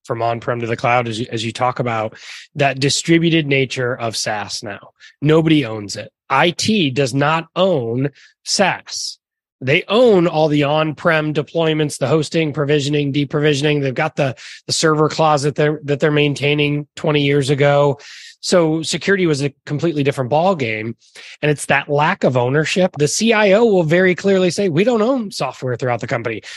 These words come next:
We own the core applications. We own the birthright apps. We'll get you spun up on your single sign-on solution. You'll get email. You'll get your C R M,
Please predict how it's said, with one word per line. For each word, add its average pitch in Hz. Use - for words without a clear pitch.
We 214
own 185
the 156
core 151
applications. 143
We 160
own 147
the 139
birthright 143
apps. 131
We'll 165
get 175
you 151
spun 156
up 156
on 147
your 139
single 143
sign-on 156
solution. 151
You'll 147
get 147
email. 147
You'll 143
get 147
your 131
C 165
R 147
M, 143